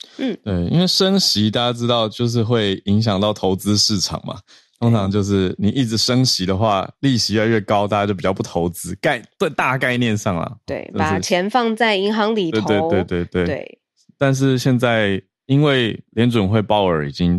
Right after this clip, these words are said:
Speaker 2: 对外讲说十二月会放慢升息的步调，光是这个消息一出，
Speaker 1: 对。
Speaker 2: 哦，纳斯达克指数啊，还有标普啊，还有道琼，
Speaker 1: 道琼
Speaker 2: 都，都冲起来了。
Speaker 1: 对啊。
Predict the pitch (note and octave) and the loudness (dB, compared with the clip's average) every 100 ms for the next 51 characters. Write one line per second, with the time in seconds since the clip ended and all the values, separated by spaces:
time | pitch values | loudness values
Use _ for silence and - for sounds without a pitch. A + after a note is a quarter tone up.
0 | - B2 A2 G2+ F2+ F#2 D2+ E2 G#2 G#2 | 0 2 4 2 0 -4 -6 -2 0 0
1 | - C#3+ F3+ E3+ D#3 D3 C3+ - - D#3+ | 0 2 4 4 2 2 -2 -4 0 2
2 | A#2+ A#2+ C3+ G#2+ F#2 - A2 A2+ - E2 | 4 4 4 2 0 2 2 2 0 -4
3 | D#2+ F2 - G#2 E2+ G#2 E2 G2 C#3 D#3+ | -2 -2 -2 -2 -2 -2 -2 2 2 2
4 | D3 C3 - A#2+ A#2+ - G2+ G2+ - F#2+ | 2 2 2 2 0 0 -2 -2 -2 -2
5 | G2 - _ _ _ _ _ - F2+ - | -2 -10 _ _ _ _ _ -4 -4 -4
6 | _ - C3 B2 B2+ A#2 F#2+ F#2+ A#2+ G2 | _ -2 0 0 0 2 2 2 0 0
7 | - D#2 - A2 F2+ E2+ E2+ F#2 F#2+ F2 | -2 -4 0 2 2 2 0 -2 -2 0
8 | A2+ A2+ A#2 - F2 D#2 D#2 D#2 F#2+ F2+ | 2 2 0 -4 -2 0 -2 -4 -4 -2
9 | - A2 F#2+ - D#2 D2+ - - G3 F3+ | 2 2 2 -2 -4 -4 -8 -4 -2 -2
10 | C3 D3+ E3 - B2 A#2+ - B2 C3 F#2+ | -4 -6 -8 -2 0 2 2 2 2 0
11 | D2+ D2+ D#2 D2+ - C3+ E2 | 0 0 -2 -4 -8 -8 -8